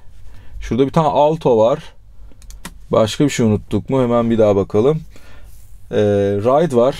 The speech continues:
Arada bir tane kalmış. Şimdi bunları da kendi arasında bir araya toparlayalım.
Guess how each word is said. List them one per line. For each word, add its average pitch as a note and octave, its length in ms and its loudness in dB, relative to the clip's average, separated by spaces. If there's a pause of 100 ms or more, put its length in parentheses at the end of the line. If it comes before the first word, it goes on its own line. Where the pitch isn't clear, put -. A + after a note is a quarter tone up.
(680)
Arada G#2+ 360 4
bir G2+ 40 -2
tane G2+ 340 0
kalmış. A2 500 2 (380)
Şimdi D#3+ 280 2
bunları A3 440 4
da F3 220 2 (240)
kendi D3+ 380 2
arasında A2 680 2 (240)
bir E3 160 2
araya A2 300 4
toparlayalım. F#3+ 800 2